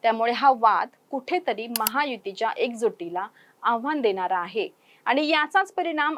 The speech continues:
आगामी स्थानिक स्वराज्य संस्थांच्या निवडणुकीत दिसू शकतो. पण प्रश्न असा आहे की महायुती हे मतभेद मिटवून एकजुटीने पुढे जाईल की हा वाद गठबंधनाच्या मुळावर येईल?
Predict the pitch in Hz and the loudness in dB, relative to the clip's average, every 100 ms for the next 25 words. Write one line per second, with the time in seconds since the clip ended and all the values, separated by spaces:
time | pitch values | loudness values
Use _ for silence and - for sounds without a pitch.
0 | - 240 269 277 320 - 233 226 240 226 | -2 0 2 0 -2 -2 -2 -2 -6 -2
1 | 202 208 233 214 190 208 180 226 233 185 | -2 -2 -4 -6 -8 -8 -8 -6 -4 -6
2 | 175 170 175 254 233 208 185 147 - - | -6 -10 -10 -10 -10 -8 -10 -10 -14 -18
3 | - _ _ _ _ - 403 392 285 - | -20 _ _ _ _ 0 2 2 0 0
4 | 427 359 320 359 277 240 240 247 311 262 | -2 -2 0 2 2 0 -6 -4 -4 -4
5 | 240 311 302 202 202 226 285 262 196 254 | -2 -4 -2 -2 -4 -10 -6 -2 -2 0
6 | 247 294 247 214 202 262 190 160 _ _ | -2 -4 -6 -10 2 4 4 -2 _ _
7 | _ - 262 311 349 320 370 381 381 370 | _ 2 4 4 2 2 2 2 4 4
8 | 370 339 359 370 _ _ _ 254 254 302 | 4 4 2 -2 _ _ _ 0 2 4
9 | 311 240 214 214 226 208 208 294 285 285 | 4 4 2 2 -2 0 2 2 -2 -2
10 | 269 277 269 311 226 190 208 247 190 135 | -4 -4 -4 -6 -4 0 2 0 -4 -8